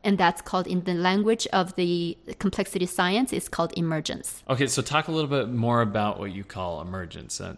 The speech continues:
Speaker 2: fill me in here.
Speaker 1: Okay. So emergence is the, is the holistic pattern where the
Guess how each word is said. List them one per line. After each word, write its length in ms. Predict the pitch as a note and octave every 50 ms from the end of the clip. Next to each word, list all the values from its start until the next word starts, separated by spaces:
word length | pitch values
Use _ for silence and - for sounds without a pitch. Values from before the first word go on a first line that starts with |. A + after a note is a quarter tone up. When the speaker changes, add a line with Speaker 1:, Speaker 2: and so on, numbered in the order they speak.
| -
Speaker 2:
fill 200 | - - A2+ G#2+
me 140 | G2 F#2 F2
in 100 | E2+ E2+
here. 160 | - - - - _ _ _ _ - -
Speaker 1:
Okay. 300 | G#3+ G#3 - - - - - - - - - -
So 120 | - - F4
emergence 560 | D4 D4+ D4+ F#4 G#4 - - E4 D4 - -
is 440 | - - A#3 A3+ A3 A3 G#3 - - - - _ _ _ _ _ -
the, 680 | G3 F#3+ F#3+ - A3 A3+ A3+ A3+ A3 G#3+ G#3 G3 - - - - _ _ _ _ _ _ _ _ _ _ _ -
is 340 | A#3+ A#3+ A#3 A#3 A3 - -
the 80 | A3+
holistic 640 | G3+ G3+ - B3 A3+ A#3 B3 A#3+ - - G#3+ G3 -
pattern 680 | - - - G3+ F#3+ F#3+ F3+ E3 E3 F3 A3 C4 D#4 D4+ - - - - - _ _ _
where 640 | - F#3+ G3 G#3+ G#3 G#3 G#3 G#3 G#3+ A#3 C#4+ D#4 D#4+ - - - - _ _ _ - A3+
the 500 | F#3 G#3 G#3 G#3 G#3 G3 F#3+ F#3 -